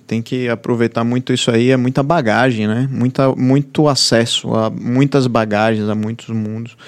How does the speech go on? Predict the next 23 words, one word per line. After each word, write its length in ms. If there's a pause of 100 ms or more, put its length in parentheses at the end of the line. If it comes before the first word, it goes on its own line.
(320)
Mas 160
é 80
curioso 440
ver 160
você, 500
assim, 240
um 100
cara, 360
pô, 300
que 200
tem, 680
né, 380
o 40
respeito 840 (400)
de 140
tanta 420
gente, 520 (140)
é, 680
e 260
com 140
mérito 380
próprio 460
também, 460